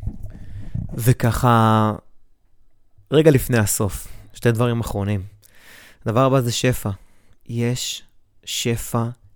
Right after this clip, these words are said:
אינסופי בעולם הזה. יש שפע של מוזיקה, ויש שפע של אהבה, ויש שפע של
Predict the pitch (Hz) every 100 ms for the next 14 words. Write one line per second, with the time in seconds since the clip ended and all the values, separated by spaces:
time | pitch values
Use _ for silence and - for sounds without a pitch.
0 | _ - 131 131 127 143 - - 107 -
1 | 127 120 120 - - - - - 110 104
2 | 110 123 127 98 90 - - - - -
3 | _ _ - 123 131 123 - - 104 -
4 | 117 120 113 117 110 107 107 95 - 95
5 | 87 85 92 98 95 107 - 104 104 95
6 | 90 90 87 104 107 98 98 101 95 101
7 | - - - - - 117 - - 113